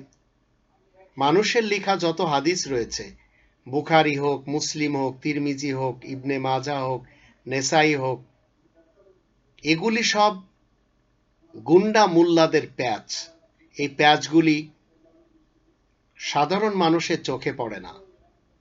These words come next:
একটু চিন্তা করে বলুন, খোরাসান থেকে যে সমস্ত গ্রন্থগুলি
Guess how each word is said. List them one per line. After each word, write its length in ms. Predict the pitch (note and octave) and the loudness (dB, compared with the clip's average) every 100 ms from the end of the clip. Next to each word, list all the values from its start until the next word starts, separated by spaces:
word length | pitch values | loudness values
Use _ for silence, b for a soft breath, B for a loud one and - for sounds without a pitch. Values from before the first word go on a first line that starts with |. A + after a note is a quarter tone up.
| _ D#5 D5 D5 _ _ _ _ _ _ _ _ _ _ - | _ _ _ _ _ _ _ _ _ _ _ _ _ _ 0
একটু 340 | E3 F#3+ B3 | 0 0 -6
চিন্তা 400 | A3+ G3 G3 A#3 | -2 -2 2 0
করে 280 | A3+ A#3 G3+ | 2 2 2
বলুন, 480 | D3 C3+ C3+ A#2 - _ _ _ _ _ _ _ _ | 2 0 0 -2 -12 _ _ _ _ _ _ _ _
খোরাসান 640 | - E3 F3+ F#3+ A#3+ C4+ | 0 6 6 4 0 -2
থেকে 320 | A#3 A#3+ A#3 G3 | -2 -2 0 0
যে 160 | F3+ | 0
সমস্ত 400 | F3+ F#3+ F#3+ F#3+ | 0 0 -2 -2
গ্রন্থগুলি 840 | E3 D3 F3 F#3+ F#3+ F3+ E3+ E3 | -2 0 0 0 -2 0 0 -2